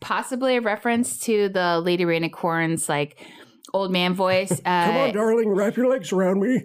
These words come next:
Speaker 1: Yep, that one. <laughs> As she runs around and jumps on top of some boxes, Simon realizes that the cat is Cake from I K's story and asks,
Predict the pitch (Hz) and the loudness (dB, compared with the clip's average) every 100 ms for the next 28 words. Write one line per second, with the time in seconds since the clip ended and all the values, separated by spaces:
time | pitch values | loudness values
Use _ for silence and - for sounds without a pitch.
0 | - 220 - 196 294 196 214 262 339 - | -2 -4 -2 -4 -2 -2 0 0 0 -2
1 | - 349 - 254 - - - - - 233 | -2 -2 -2 -4 -8 -16 -16 -16 -4 -2
2 | 247 285 233 214 233 247 208 190 196 185 | -2 -2 0 0 0 2 2 0 0 0
3 | 180 180 - - 175 170 170 160 185 165 | -2 -2 -8 -6 -2 -2 -2 -4 -4 -4
4 | 175 165 190 196 208 190 - 180 180 170 | -4 -2 -2 -2 -4 -2 -2 0 0 2
5 | 160 160 170 160 139 - 202 196 220 208 | 2 0 -4 -6 -6 -4 -6 -2 -2 -2
6 | 180 185 294 233 208 - - 185 165 175 | -4 -4 -2 -2 -4 -12 -6 -2 -2 -2
7 | 180 185 180 - 156 151 147 - 143 - | -2 -2 -2 -2 0 0 -2 -4 -6 -8
8 | - | -12